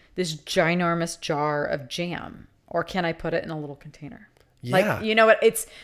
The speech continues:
Speaker 1: like, you just have to ask your, like, garlic. I like pre whatever done garlic that you, like, I, I put it in a little tiny little thing, just enough for the weekend. So,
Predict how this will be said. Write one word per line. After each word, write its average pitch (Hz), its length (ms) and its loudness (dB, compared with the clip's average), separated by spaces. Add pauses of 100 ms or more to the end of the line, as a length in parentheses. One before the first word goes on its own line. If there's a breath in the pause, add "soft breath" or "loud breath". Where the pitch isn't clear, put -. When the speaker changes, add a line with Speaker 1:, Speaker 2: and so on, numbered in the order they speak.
Speaker 1:
like, 185 160 -4
you 202 100 -4
just 220 160 -4
have 254 120 -10
to - 200 -8
ask - 240 -12
your, 208 160 -6
like, 185 380 -2 (100)
garlic. 196 400 0
I 175 140 2
like 165 400 0
pre 190 460 -4
whatever 180 340 -4
done 170 200 -6
garlic 160 440 -4
that 170 80 -6
you, 160 240 -8
like, 165 300 -2
I, 165 80 -4 (140)
I 160 80 -6
put - 220 -10
it 151 60 -2
in - 60 -8
a 180 120 -2
little 180 220 -2
tiny 175 260 -8
little 170 220 -8
thing, 196 300 -6
just 190 360 -4
enough 185 140 -8
for 185 80 -10
the 175 80 -6
weekend. 170 320 -10
So, 175 320 0